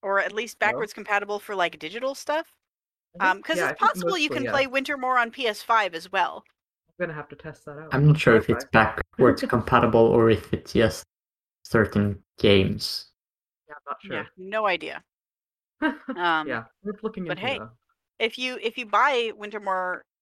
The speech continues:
Speaker 1: uh, Tactics Club on P S five and try it out, let us know, uh, if it works or not. Uh, anyway, thanks for
Speaker 2: Yeah.
Speaker 1: joining us, everybody. And, uh, yeah, we'll see ya in the new year.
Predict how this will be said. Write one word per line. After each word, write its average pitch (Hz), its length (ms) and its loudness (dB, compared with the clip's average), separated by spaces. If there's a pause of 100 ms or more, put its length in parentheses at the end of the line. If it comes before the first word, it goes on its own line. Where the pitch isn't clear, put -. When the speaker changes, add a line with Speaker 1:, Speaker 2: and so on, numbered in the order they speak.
(200)
Speaker 1:
uh, 180 320 0
Tactics 180 400 -8
Club 175 220 -2
on 165 160 -4
P 180 160 -10
S 160 120 -8
five 165 420 0 (160)
and 160 160 -12
try 170 220 -2
it 165 100 -2
out, 165 380 0
let 180 260 -4
us 160 160 -8
know, - 340 -10 (640)
uh, 156 240 -4
if 156 120 -16
it 147 80 -12
works - 260 -12
or - 40 -20
not. - 140 -20 (840)
Uh, 190 200 0
anyway, 226 340 -2 (480)
thanks 302 200 -4
for 320 80 -12
Speaker 2:
Yeah. 214 120 0
Speaker 1:
joining 226 200 -2
us, 151 180 -6
everybody. 170 560 -4
And, 208 360 -2
uh, 220 360 4
yeah, 220 440 0
we'll 220 680 -6 (120)
see - 320 -12
ya 254 120 -4
in 262 160 -8
the 294 80 -6
new 269 180 -6
year. 175 420 -6